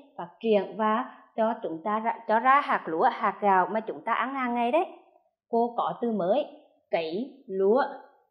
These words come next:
Mời các em đọc nào. Hình số bốn. Cô nghĩ rằng tất cả bạn nào cũng biết được đây là hình ảnh của một đám mây đang trôi lơ lửng trên bầu trời phải không nào?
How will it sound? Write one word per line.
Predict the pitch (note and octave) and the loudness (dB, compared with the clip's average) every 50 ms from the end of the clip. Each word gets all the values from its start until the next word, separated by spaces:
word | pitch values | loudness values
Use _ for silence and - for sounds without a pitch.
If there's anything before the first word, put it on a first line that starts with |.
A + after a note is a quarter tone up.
| _ _ - | _ _ -6
Mời | A3+ A3+ A3+ G#3+ A3 | -4 -4 -4 -4 -4
các | F3+ - - | -8 -8 -6
em | G3 G#3 A3+ B3+ B3 | -4 -4 -2 -2 -2
đọc | A3 - - | -4 -4 -2
nào. | B3+ C#4 D#4 G#4+ - - - _ _ _ _ _ _ - - - - - _ _ _ _ _ _ _ _ _ _ _ _ _ _ _ _ _ _ _ _ _ _ _ _ _ _ _ _ _ _ _ _ _ _ _ _ _ _ _ _ _ _ _ _ _ _ _ _ _ _ _ _ _ _ _ _ _ _ _ _ _ _ _ _ _ _ _ _ _ _ _ _ _ _ _ - | -2 -2 -2 -2 -4 -8 -20 _ _ _ _ _ _ -20 -20 -20 -20 -20 _ _ _ _ _ _ _ _ _ _ _ _ _ _ _ _ _ _ _ _ _ _ _ _ _ _ _ _ _ _ _ _ _ _ _ _ _ _ _ _ _ _ _ _ _ _ _ _ _ _ _ _ _ _ _ _ _ _ _ _ _ _ _ _ _ _ _ _ _ _ _ _ _ _ _ -8
Hình | B3+ B3+ | -8 -6
số | A#3+ - G3 | -6 -6 -6
bốn. | F3+ E3+ F3 F3+ A3 C#4 C#4+ - - - _ _ _ _ _ _ _ _ _ _ _ _ _ _ _ _ _ _ _ | -4 -2 0 0 0 0 -2 -6 -14 -20 _ _ _ _ _ _ _ _ _ _ _ _ _ _ _ _ _ _ _
Cô | _ C4 C#4 | _ -4 -2
nghĩ | C#4 C4+ A3+ - B3 | -2 -2 -4 -2 0
rằng | B3 A#3+ A#3 A3+ A3+ A#3 A#3 | 2 2 2 2 0 -2 -2
tất | F4+ F4+ - | -2 0 2
cả | C4 G#3+ | 2 2
bạn | F#3 A3 G3+ G#3 | 2 0 -4 -4
nào | A3+ B3 A#3+ A#3 A#3 A#3 - | -4 -2 -2 -2 -4 -4 -6
cũng | G#3+ F#3 B3+ D4+ - - - - _ | -8 -8 -8 -10 -12 -16 -20 -14 _
biết | - F#3+ F#3+ G3 | -6 -6 -4 0
được | G#3 G#3+ G3+ G3 G#3 | 0 0 0 0 -2
đây | A#3+ A#3+ B3+ C4+ | -2 -2 0 2
là | C4 B3 | 2 2
hình | A#3 A#3+ A#3 A3+ | 2 0 -4 -4
ảnh | G#3+ G3+ - - | -4 -6 -6 -8
của | - G#3 | -8 -8
một | G3 G3 F#3+ - - | -6 -8 -8 -8 -6
đám | E3+ D#3 D#3+ F3 G3+ | -6 -6 -6 -4 -2
mây | G#3+ A3+ A#3 B3 | 0 0 0 0
đang | B3+ B3 B3 B3 | 0 -2 -4 -2
trôi | - C4 B3+ C4+ C#4+ | 0 2 2 2 4
lơ | C#4+ D4+ D4+ | 2 2 2
lửng | C#4+ A#3+ G3+ - - - | 2 0 -4 -4 -10 -10
trên | - A#3+ B3 | -10 -4 -2
bầu | A#3+ A#3+ A#3+ | 0 0 0
trời | A#3+ B3+ B3 A#3+ A#3 | 0 0 0 0 0
phải | A#3+ - - | -2 -4 -4
không | A#3+ C4+ C#4 | -4 -6 -4
nào? | C4 C#4 D#4 | -2 -2 -2